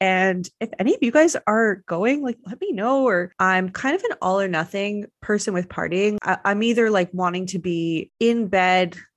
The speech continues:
skin moisturized by nine thirty, or we've opened up Pandora's box and I just wanna keep dancing until I can't dance anymore. So I'm gonna finally get to tap into that. So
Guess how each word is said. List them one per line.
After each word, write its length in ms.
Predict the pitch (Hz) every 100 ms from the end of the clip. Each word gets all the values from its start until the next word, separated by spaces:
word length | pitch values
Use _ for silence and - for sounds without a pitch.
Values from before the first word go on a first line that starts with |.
| -
skin 480 | - - 202 190 185
moisturized 680 | 170 175 - 175 165 160
by 140 | - 156
nine 280 | 160 156 170
thirty, 480 | - 208 220 214 214 - -
or 440 | 185 185 180 - -
we've 240 | 190 190 190
opened 280 | 185 190 190
up 120 | -
Pandora's 520 | 185 175 175 165 165
box 440 | - 180 185 180 -
and 140 | - 170
I 80 | 165
just 220 | 170 -
wanna 160 | 175
keep 300 | 160 - 160 -
dancing 580 | 180 170 165 - 160 160 -
until 260 | 185 170 175
I 80 |
can't 300 | 165 - 160
dance 300 | - 156 151
anymore. 400 | 160 143 - - 185
So 480 | - 214 208 196 -
I'm 200 | 190 214
gonna 160 | 214
finally 360 | 214 202 196 190
get 140 | 180
to 80 | 180
tap 300 | - 160 160
into 160 | 139 -
that. 220 | - -
So 240 | - -